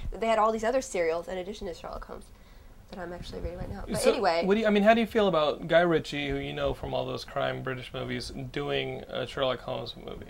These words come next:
Speaker 1: I think it's, uh, awesome.
Speaker 2: I mean, the casting's awesome.
Speaker 1: Oh, yeah,
Speaker 2: You know
Speaker 1: of
Speaker 2: the
Speaker 1: course.
Speaker 2: casting's down. Guy
Speaker 1: Yeah.
Speaker 2: Ritchie with his snap,
Speaker 1: Yeah.
Speaker 2: pop feeling.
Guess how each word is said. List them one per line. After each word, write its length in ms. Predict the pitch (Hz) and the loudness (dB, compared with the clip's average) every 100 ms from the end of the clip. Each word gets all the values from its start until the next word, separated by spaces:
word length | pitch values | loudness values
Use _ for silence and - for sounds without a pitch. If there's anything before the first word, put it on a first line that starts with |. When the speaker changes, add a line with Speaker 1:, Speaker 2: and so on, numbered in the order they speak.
| - | -10
Speaker 1:
I 120 | 208 | -10
think 220 | 294 330 | -6 -6
it's, 140 | 202 - | -6 -6
uh, 20 | |
awesome. 840 | - 175 175 - - 170 160 - 139 160 | 0 2 2 0 0 0 0 -2 -8 -4
Speaker 2:
I 20 | |
mean, 80 | 160 | -2
the 60 | |
casting's 420 | - 202 190 160 | 4 4 4 -2
awesome. 320 | 135 113 - - | -2 -4 -6 -2
Speaker 1:
Oh, 140 | - 202 | 4 4
yeah, 160 | 180 | 4
Speaker 2:
You 40 | 165 | 6
know 100 | 180 | 6
Speaker 1:
of 40 | |
Speaker 2:
the 40 | 165 | 6
Speaker 1:
course. 100 | 147 | 2
Speaker 2:
casting's 280 | 139 143 - | 0 -4 -4
down. 260 | - - - | -6 -8 -4
Guy 120 | - 165 | 4 4
Speaker 1:
Yeah. 60 | |
Speaker 2:
Ritchie 380 | 175 170 170 156 | 4 0 -4 -6
with 180 | 131 151 | -6 -8
his 120 | 143 | -8
snap, 480 | - 156 151 151 - - - - | -6 -2 0 -2 -4 -16 -16 -8
Speaker 1:
Yeah. 160 | 208 165 | -6 2
Speaker 2:
pop 320 | 160 147 - - - - | 4 4 2 -14 -18 -8
feeling. 520 | 170 160 143 143 | -4 -2 0 -2